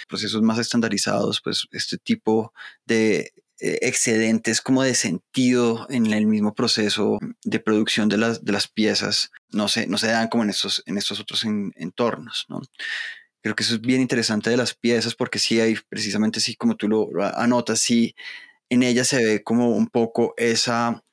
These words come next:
la, pues, primero la precariedad y, y, pues, también está obviamente cargada como todo el proceso de producción de las piezas y de las condiciones laborales y, pues, ambientales también que dan,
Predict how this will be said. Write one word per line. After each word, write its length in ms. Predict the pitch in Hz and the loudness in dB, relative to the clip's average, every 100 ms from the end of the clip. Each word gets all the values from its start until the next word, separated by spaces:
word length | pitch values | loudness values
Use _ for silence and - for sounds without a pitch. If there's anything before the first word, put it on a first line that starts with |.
| - - - | -14 -12 -10
la, 100 | 127 | -4
pues, 300 | 120 110 - | -4 -4 -2
primero 260 | 113 104 | -2 0
la 120 | 127 | 0
precariedad 600 | 131 120 104 101 101 117 | 0 -2 0 2 2 2
y, 220 | 143 135 - | 2 0 0
y, 120 | 113 | -4
pues, 340 | 113 104 - - | -2 -2 -4 -4
también 320 | 113 113 104 | -2 0 0
está 260 | 107 - 120 | 0 0 0
obviamente 440 | 117 117 120 120 | 2 2 0 -2
cargada 560 | - 107 107 104 98 101 | -4 -2 0 0 2 0
como 240 | - 117 | -2 -2
todo 180 | - 104 | 0 0
el 80 | 110 | 0
proceso 720 | 113 113 107 104 - 104 107 - - - | 0 0 2 0 0 0 -2 -8 -12 -12
de 80 | - | -2
producción 400 | 113 113 - 104 | 2 2 2 2
de 80 | 113 | 2
las 100 | 117 | 0
piezas 400 | - 107 123 - | 0 0 0 -2
y 140 | 127 | 2
de 80 | 123 | 2
las 140 | 107 - | 2 2
condiciones 420 | 104 104 104 101 | 0 2 0 2
laborales 760 | 117 107 98 95 98 101 - | 2 2 2 2 0 0 -2
y, 180 | - 104 | -2 -4
pues, 160 | - 107 | -2 -2
ambientales 560 | 104 117 - 90 - | -2 -2 -2 -2 -2
también 420 | - 95 87 90 - - - - _ | -2 -2 -2 -2 -6 -16 -20 -20 _
que 440 | - 104 104 95 - | -2 0 2 0 -2
dan, 680 | 113 110 107 104 104 104 | -6 -2 0 2 2 0